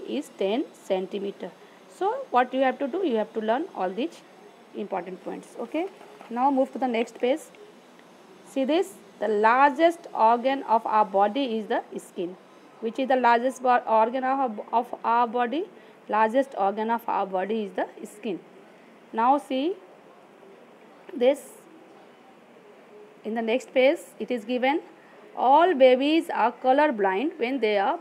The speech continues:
born, and at that time they see all objects only as black or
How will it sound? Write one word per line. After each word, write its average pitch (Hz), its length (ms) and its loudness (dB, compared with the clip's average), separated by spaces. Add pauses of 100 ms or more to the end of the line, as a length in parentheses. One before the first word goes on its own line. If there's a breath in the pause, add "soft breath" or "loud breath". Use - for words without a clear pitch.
born, 185 320 2 (420 loud breath)
and 214 220 -2
at 226 280 4
that 254 300 4
time 302 240 0
they 226 140 2
see 285 260 -4
all 269 480 2 (380)
objects 208 640 0
only 226 400 0
as 285 220 0
black 185 400 -4
or 285 160 6